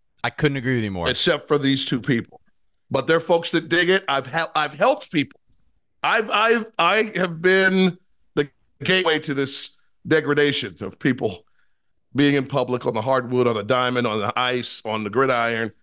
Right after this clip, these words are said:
Speaker 2: going, "Will you, will you marry me?" And I, "Ugh." This is different because we got to capture and get a taste of that moment a little bit later.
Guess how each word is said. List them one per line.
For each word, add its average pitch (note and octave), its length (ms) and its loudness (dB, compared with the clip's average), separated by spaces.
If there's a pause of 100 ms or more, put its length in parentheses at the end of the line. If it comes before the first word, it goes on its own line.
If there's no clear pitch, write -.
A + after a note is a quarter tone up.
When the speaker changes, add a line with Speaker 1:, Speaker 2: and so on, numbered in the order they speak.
(260)
Speaker 2:
going, A#2 320 -2
"Will F#3 320 4
you, A2+ 420 -6 (840)
will B2+ 260 2
you B2+ 120 2
marry C3 300 0
me?" D#2+ 200 -12
And E2+ 120 -10
I, G2 200 -4 (200)
"Ugh." A#2 380 0 (680)
This G#3 480 0 (100)
is E3+ 240 0
different C#3+ 600 0
because C3 360 -2
we C#3 80 0
got C3+ 160 0
to - 80 -18
capture - 680 -4 (760)
and C3 100 2
get C3+ 120 2
a A2 40 -6
taste D#3 460 0
of B2+ 140 -2
that A#2+ 260 0
moment A#2+ 260 -2
a G#2 40 -4
little A2 180 -2
bit G2+ 220 -6
later. D2+ 340 -8